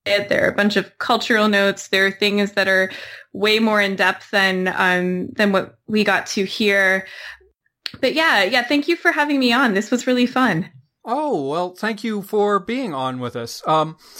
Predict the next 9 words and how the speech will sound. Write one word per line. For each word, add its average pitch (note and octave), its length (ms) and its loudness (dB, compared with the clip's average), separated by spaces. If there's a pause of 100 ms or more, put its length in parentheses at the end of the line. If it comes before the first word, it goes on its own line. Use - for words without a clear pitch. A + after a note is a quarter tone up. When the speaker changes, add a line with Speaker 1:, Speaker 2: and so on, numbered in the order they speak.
(440)
Speaker 2:
uh, D3 280 2
one G#3+ 260 0
last G#3+ 340 2
thing G#3 260 -2
I F3+ 140 4
want F#3 300 -2
to F3+ 320 -4
say, F3 920 -2
um, C#3+ 460 2